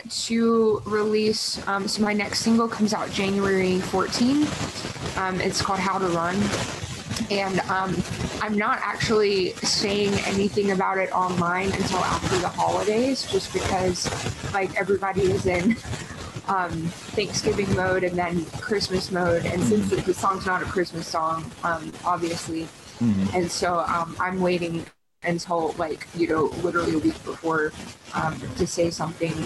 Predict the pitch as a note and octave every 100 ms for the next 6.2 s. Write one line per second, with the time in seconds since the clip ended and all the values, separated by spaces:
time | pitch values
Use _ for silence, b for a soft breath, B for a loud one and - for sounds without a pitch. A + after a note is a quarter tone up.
0 | - E3+ E3 D#3+ E3 E3 - E3+ E3+ D#3+
1 | - E3+ F3+ E3 D#3+ D#3+ - E3 D#3+ E3
2 | D#3+ D#3+ E3 D#3+ D#3+ D#3+ G#2+ A2 - -
3 | - - E3+ F#3+ E3+ F3+ F3 E3 - F#3+
4 | F#3 F#3 F#3+ F#3 F#3 F3+ F3 E3 E3+ -
5 | F#3 F#3 F#3 F3 E3+ - F3+ E3 - E3
6 | E3